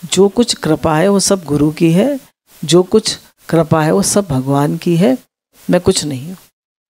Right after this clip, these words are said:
जितना निरभिमान होंगे, जितना ज़ीरो होंगे, तो उतनी ज़्यादा हमारी श्रद्धा होगी, और श्रद्धा हमारी पहली संपत्ति है।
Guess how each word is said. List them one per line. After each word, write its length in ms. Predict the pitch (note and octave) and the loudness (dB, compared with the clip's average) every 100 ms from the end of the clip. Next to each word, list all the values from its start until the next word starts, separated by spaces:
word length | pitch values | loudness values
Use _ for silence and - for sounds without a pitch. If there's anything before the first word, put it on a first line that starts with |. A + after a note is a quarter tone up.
| _ _ _ - - - _ _ - E3 | _ _ _ -20 -20 -20 _ _ -16 -2
जितना 480 | F#3 G3 A3 B3+ | 0 2 4 6
निरभिमान 800 | B3+ E3+ G3+ G#3 F#3+ E3+ D3 C#3+ | 6 4 4 4 2 2 0 0
होंगे, 400 | C3+ B2+ - E3+ G3 - - _ _ _ _ _ _ _ _ _ _ _ _ _ _ - - - | -2 -6 -8 -10 -14 -20 -20 _ _ _ _ _ _ _ _ _ _ _ _ _ _ -20 -20 -6
जितना 320 | F3 D#3+ F#3+ F3+ | -2 2 2 2
ज़ीरो 400 | D3+ D#3 E3+ D#3+ | 2 2 4 2
होंगे, 460 | D3+ D#3+ D3+ D#3+ F3 _ _ _ _ - | 0 0 0 0 -4 _ _ _ _ -16
तो 80 | - - | -4 -2
उतनी 460 | G3 G#3 A3 B3 | 2 4 6 6
ज़्यादा 520 | E3+ C#3+ C#3 C#3+ F3+ | 6 2 0 0 0
हमारी 440 | G3+ F3 D#3 D3+ A3+ | 0 0 2 2 2
श्रद्धा 600 | - - D3+ C3+ D#3 D#3 | 2 0 0 0 0 0
होगी, 440 | C3 C#3 E3+ - - _ _ _ _ - - - - - - _ _ - | -2 -6 -12 -16 -18 _ _ _ _ -20 -20 -20 -20 -20 -20 _ _ -4
और 100 | G3+ | -2
श्रद्धा 500 | - - D3+ C#3 F#3 | 0 0 -2 0 2
हमारी 440 | A3 G3+ F3 F#3+ | 4 2 2 0
पहली 340 | A3+ F3 D#3+ F#3+ | 2 2 2 2
संपत्ति 600 | F3+ D3+ - C#3 - - | 0 -2 -4 -8 -8 -10
है। 240 | - - | -10 -16